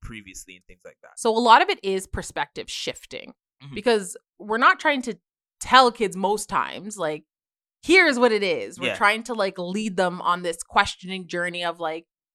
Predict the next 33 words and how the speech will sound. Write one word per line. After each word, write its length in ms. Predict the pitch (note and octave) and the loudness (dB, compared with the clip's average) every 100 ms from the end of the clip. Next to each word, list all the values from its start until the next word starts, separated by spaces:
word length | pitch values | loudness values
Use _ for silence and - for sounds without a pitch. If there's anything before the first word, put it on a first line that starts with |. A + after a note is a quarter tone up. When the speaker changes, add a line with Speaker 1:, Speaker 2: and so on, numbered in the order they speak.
| _ | _
Speaker 2:
"Wait 200 | A3+ B3+ | -6 -4
a 40 | |
minute, 360 | E3+ D3+ D#3+ - _ | -4 -6 -10 -12 _
is 180 | F3 G3 | -12 -10
this 380 | D4 E4+ E4+ - - - _ | -6 -6 -6 -12 -20 -20 _
okay? 600 | C#4+ D4 D4+ D#4 D#4+ D#4+ | -8 -6 -6 -6 -6 -8
Is 180 | F#3 - | -8 -6
this 200 | B3+ - | -6 -2
what 120 | C4+ | -2
I 100 | C4+ | -2
thought? 320 | C4+ C4 C4 G#3+ | 0 2 2 0
Like, 180 | G3 | -8
how 220 | - G3 G#3 | 2 4 4
Speaker 1:
Yeah. 60 | |
Speaker 2:
can 180 | - A#3 | 2 0
I?" 380 | G#3+ G#3+ A3 A3 _ _ _ | 4 4 2 -2 _ _ _
Um, 300 | F3 E3+ E3 | 0 2 0
so 160 | D#3 G3+ | -6 -8
it's 100 | G3+ | -4
a, 100 | G#3+ - _ _ - | -6 -6 _ _ -12
there's 220 | A3 G#3+ | -8 -4
a 40 | G3+ | 0
lot 260 | G3 E3+ | 4 4
of 80 | C#4 _ | 2 _
questions, 540 | F#3+ E3+ - C4 D4 - | -4 -4 -6 -12 -10 -10
and 180 | G3+ | -10
we've, 300 | G3+ G3+ F#3 _ _ _ _ _ _ - | -12 -16 -20 _ _ _ _ _ _ -6
uh, 340 | D3+ A#2 F2 - _ A3 | -4 -4 -8 -14 _ -10
the 140 | A#3+ - | -10 -8
four 220 | C4 D4+ | -4 -2
was 160 | F4+ A#3+ | -2 -2
really 220 | G3+ G#3 | -2 -2
designed 640 | F#3+ F3+ F#3+ F3 F#3 F#3 | -4 -4 0 0 -2 -10